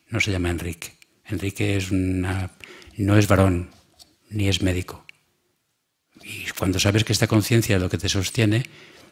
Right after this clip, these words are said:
es igual dejar de llamarse Enrique y llamar de ser varón y llamar de dejar de ser médico. Pero eso tienes que haberte muerto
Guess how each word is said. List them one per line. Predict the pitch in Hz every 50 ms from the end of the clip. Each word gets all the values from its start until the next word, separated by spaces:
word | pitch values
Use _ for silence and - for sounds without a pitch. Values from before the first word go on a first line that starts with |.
| _ _ _ -
es | - 113 104 104 92 101
igual | 101 92 98 101 113 110
dejar | 107 95 - 104 95 90 82
de | 90 92 90
llamarse | 90 92 92 90 92 90 - - 92
Enrique | 87 82 - 92 - - - - _ _ -
y | - 98
llamar | 95 92 95 95 90
de | 90
ser | - 104 95
varón | 92 92 90 92 92 90
y | 90
llamar | 90 90 92 92 85
de | 87
dejar | 87 - 95 - - 90 85
de | 85
ser | - 98 90 82
médico. | 85 90 82 92 - - 92 - - - - - - - -
Pero | - 104 107
eso | 98 120
tienes | 117 - 127 123 120
que | - 117
haberte | 113 117 113 - 113
muerto | 113 117 113 - - 92 82 -